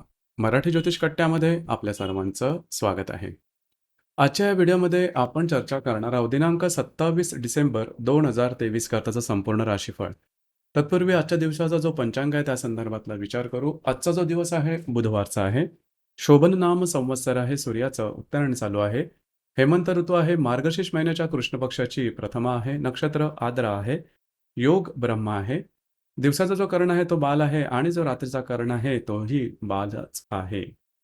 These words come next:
आजच्या दिवसाचा जो गुलिक काल आहे तो सुरुवात होईल दुपारी अकरा वाजून सात मिनिटापासून ते बारा वाजून सत्तावीस मिनिटापर्यंत आणि अभिजित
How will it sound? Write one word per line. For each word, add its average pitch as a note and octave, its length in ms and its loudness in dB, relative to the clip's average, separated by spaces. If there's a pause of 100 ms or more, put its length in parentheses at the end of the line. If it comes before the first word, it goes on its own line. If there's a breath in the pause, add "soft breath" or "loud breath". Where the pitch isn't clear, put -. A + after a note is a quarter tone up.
(600)
आजच्या C3+ 280 0
दिवसाचा F#3+ 340 0
जो F#3 120 0
गुलिक D#3+ 300 -2
काल E3 120 2
आहे D#3 200 2
तो D#3+ 60 0
सुरुवात B2 400 -2
होईल B2 240 -2
दुपारी A#2+ 280 0
अकरा C#3 280 -2
वाजून D3+ 200 0
सात C#3+ 320 -2
मिनिटापासून C#3+ 520 -2
ते C#3+ 60 -4
बारा A#2 280 -4
वाजून A#2 220 -4
सत्तावीस C3 520 -6
मिनिटापर्यंत A2 480 -6
आणि C#3+ 240 0
अभिजित A#2+ 280 -2